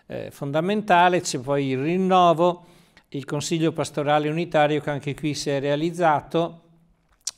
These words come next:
la verifica di quanto si è fatto e una novità, un nuovo consiglio per gli affari economici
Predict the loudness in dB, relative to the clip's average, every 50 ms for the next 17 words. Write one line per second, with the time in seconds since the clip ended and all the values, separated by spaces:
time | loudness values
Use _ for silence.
0 | _ _ _ _ _ -8 -6 -4 -2 0 0 0 0 0 -2 -4 -8 -2 -2 -2
1 | -2 -2 -6 -4 -4 -2 -2 -2 -4 -6 -6 -6 -6 -6 -4 -2 -2 -2 -2 0
2 | 2 2 2 2 -2 -2 -2 -2 -2 -2 -6 -14 -20 -20 _ -6 -4 -2 -2 -2
3 | -4 -4 -4 -2 -2 -2 -2 -2 -4 -4 0 2 4 6 6 4 2 0 -6 -6
4 | -6 -4 -4 -4 -4 -4 -2 2 4 4 4 6 4 0 -2 -2 -6 -6 -6 -2
5 | -2 0 0 0 0 0 0 -2 -2 -4 -6 -6 -4 -6 -6 -2 0 2 2 2
6 | 0 -2 -4 -4 -2 0 0 0 0 0 -4 -6 -6 -2 -2 -2 -2 -2 -6